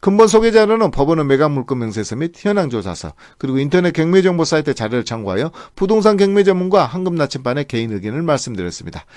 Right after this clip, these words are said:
투자의 최종 책임은 투자자 본인에게 있으므로 투자 시 유의하시기 바라며, 자세한 사항은 네이버 블로그 황금 나침반의 부동산 경매를 참고 바랍니다.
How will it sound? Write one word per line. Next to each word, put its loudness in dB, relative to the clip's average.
투자의 2
최종 2
책임은 0
투자자 -4
본인에게 0
있으므로 -6
투자 -4
시 -8
유의하시기 2
바라며, -8
자세한 -4
사항은 -6
네이버 2
블로그 -4
황금 0
나침반의 -2
부동산 -2
경매를 -8
참고 0
바랍니다. -4